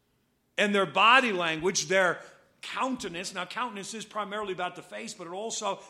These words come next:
your body language. Once they learned to read body language without fail,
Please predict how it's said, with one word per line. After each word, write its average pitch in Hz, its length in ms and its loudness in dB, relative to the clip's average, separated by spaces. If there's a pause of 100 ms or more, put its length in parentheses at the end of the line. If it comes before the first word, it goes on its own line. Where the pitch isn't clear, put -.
your 214 120 -2
body 233 360 -2
language. 131 720 -12 (1300)
Once 208 220 -4
they 247 120 2
learned 240 320 0
to 226 100 -4
read 202 800 -4
body 226 400 2
language 143 880 -8 (640)
without 214 420 4
fail, 214 400 -8